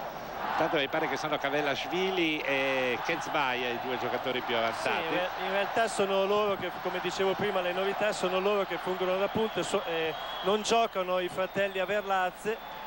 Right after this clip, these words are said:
Speaker 1: Tanto attenzione Del Piero, attenzione al fuorigioco che c'è, o perlomeno viene segnalato, eh, tagliato bene dentro Del Vecchio, anticipando forse leggermente lo scatto.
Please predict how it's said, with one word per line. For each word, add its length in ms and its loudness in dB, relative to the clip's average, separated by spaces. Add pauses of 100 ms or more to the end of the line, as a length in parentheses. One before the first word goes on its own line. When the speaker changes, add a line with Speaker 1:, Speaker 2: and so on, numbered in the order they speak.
(280)
Speaker 1:
Tanto 220 0
attenzione 600 0
Del 200 -2
Piero, 380 2
attenzione 380 -4
al 80 -2
fuorigioco 960 0
che 180 -2 (100)
c'è, 380 0
o 160 -2
perlomeno 480 -2
viene 300 -2
segnalato, 840 -2
eh, 240 -2 (920)
tagliato 1040 0
bene 380 -2
dentro 640 -2
Del 180 -4
Vecchio, 320 -2
anticipando 840 -4
forse 340 -6
leggermente 960 -4
lo 120 -2
scatto. 460 -6